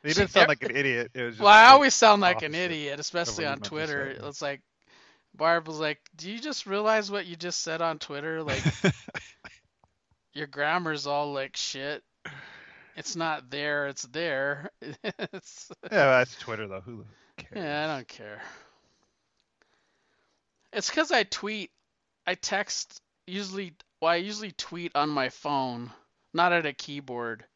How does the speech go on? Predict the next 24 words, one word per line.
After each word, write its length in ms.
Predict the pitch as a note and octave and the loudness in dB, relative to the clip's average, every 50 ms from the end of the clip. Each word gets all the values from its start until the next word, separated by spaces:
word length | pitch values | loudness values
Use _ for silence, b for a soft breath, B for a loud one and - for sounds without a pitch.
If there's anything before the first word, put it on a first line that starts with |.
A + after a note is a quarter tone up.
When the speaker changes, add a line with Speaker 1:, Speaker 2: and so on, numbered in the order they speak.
| _ _ _ _ _ _ _ _ _ _ _ _ _ _ _ _ _ _ _ _ _ _ _ _ _ _ - - | _ _ _ _ _ _ _ _ _ _ _ _ _ _ _ _ _ _ _ _ _ _ _ _ _ _ -10 -8
Speaker 2:
And 180 | C3 C3 B2+ | -6 -4 -2
I, 80 | C3 B2+ | -4 -2
Speaker 1:
So 100 | - - | -2 -2
Speaker 2:
I 40 | C#3 | -4
Speaker 1:
it's 120 | - - | -4 -6
your, 60 | D3+ D3+ | -10 -10
Speaker 2:
th-, 100 | - - | -8 -2
Speaker 1:
yeah, 140 | D#3 C#3+ C#3 | 0 2 2
it's 80 | C3+ D#3+ | 2 2
Speaker 2:
I 60 | F3+ | 0
Speaker 1:
your 80 | E3+ - | 0 2
Speaker 2:
ty-, 180 | - G#3+ G#3+ A3 | 6 8 8 8
Speaker 1:
phone's 120 | G#3+ - | 8 6
fault 300 | - - A#2+ A#2+ B2 - | 0 -2 -2 0 0 0
Speaker 2:
I 40 | G3 | -2
Speaker 1:
for 60 | - | -2
Speaker 2:
type 340 | - - D4+ D4+ D4+ D4+ - | 2 4 6 6 6 6 4
more, 280 | G#3+ G#3 G#3+ G#3+ G#3 | 2 4 4 6 6
Speaker 1:
correcting. 120 | G#3 G3+ F#3 | 4 4 4
Speaker 2:
like, 320 | E3 D#3 D#3 D3 A2+ - | 4 4 4 2 -2 -2
smart 580 | - - - - D3+ D3+ D3+ D#3+ E3+ F#3+ F3+ - - | -2 -2 -2 -2 0 2 4 4 4 4 2 -2 -4
on 160 | D#3 D#3 D3 | -4 -4 -4
a 60 | C#3+ | -4
keyboard 720 | C#3 - - D3+ D3 D3+ D#3 E3+ F3+ F#3 F#3 F#3 F#3 E3+ | -8 -8 -10 -8 -8 -6 -4 -2 -2 0 0 -2 -4 -6